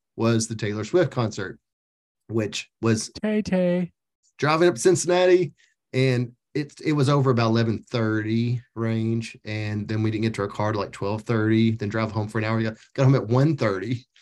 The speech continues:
Speaker 1: So I was definitely feeling tired when I came home after the two nights in a row, but it was totally worth it. It's hard to impress an eighteen-year-old, and she was so excited, and it was, it was, everything about it was so worth it.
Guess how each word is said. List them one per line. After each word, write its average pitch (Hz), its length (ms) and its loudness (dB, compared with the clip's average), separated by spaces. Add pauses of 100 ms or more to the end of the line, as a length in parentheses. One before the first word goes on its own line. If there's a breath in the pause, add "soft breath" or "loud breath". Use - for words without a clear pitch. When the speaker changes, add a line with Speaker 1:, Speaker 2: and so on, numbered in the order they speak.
(320 loud breath)
Speaker 1:
So - 160 -6
I 151 80 2
was 220 220 0
definitely 175 420 0
feeling 156 240 0
tired 151 380 -2
when 107 120 -4
I 107 140 -6 (260)
came 123 200 -2
home 120 180 -2
after 110 240 -4
the 101 240 -10 (360 soft breath)
two 127 120 2
nights 107 240 0
in 107 60 -6
a 107 40 -4
row, 104 140 -2
but 117 140 2
it 175 80 4
was 151 100 -2
totally 139 300 4
worth 120 280 2
it. 113 160 -2 (500 soft breath)
It's 123 160 -2
hard 139 260 4
to 135 60 4
impress 123 360 2
an 120 80 0
eighteen-year-old, 113 680 -2
and 101 80 -10
she 135 180 -4
was 117 300 -2 (400)
so 156 300 -2
excited, 110 540 -2
and 110 80 -4
it 117 100 -6
was, - 400 -10
it 131 100 4
was, 123 180 4
everything 131 280 4
about 107 220 2
it 87 60 -4
was 101 120 -6
so 117 120 -2
worth 101 280 -4
it. 95 160 -6